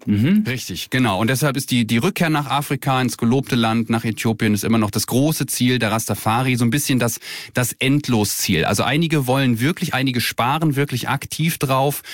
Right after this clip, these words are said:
Speaker 2: sich das Flugticket leisten zu können, um endlich nach Äthiopien gehen zu können, da wo sie, äh, hingehören. Aber für andere ist es auch eher so, dieser utopische Wunsch, also,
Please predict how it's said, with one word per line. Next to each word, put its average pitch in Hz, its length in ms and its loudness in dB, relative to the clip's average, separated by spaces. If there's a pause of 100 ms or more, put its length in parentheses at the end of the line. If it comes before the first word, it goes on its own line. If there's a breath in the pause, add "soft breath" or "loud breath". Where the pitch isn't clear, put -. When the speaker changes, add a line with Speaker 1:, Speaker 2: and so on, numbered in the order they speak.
(120)
Speaker 2:
sich - 460 -2
das 107 160 0
Flugticket 180 480 0
leisten 135 320 -2
zu - 140 -6
können, 143 360 2
um 117 220 2
endlich 139 640 -2
nach 107 300 0
Äthiopien 202 560 0
gehen 139 180 0
zu 151 140 -2
können, 170 240 0
da 123 180 0
wo 120 60 2
sie, 107 240 0 (280 loud breath)
äh, 110 120 0
hingehören. 170 520 2
Aber 123 200 0
für - 100 -2
andere 160 300 0
ist - 180 -2
es 135 140 -2
auch 123 180 -2
eher 135 280 0
so, 120 320 2 (760 loud breath)
dieser 135 320 2
utopische 135 640 0
Wunsch, 117 380 2
also, 110 400 0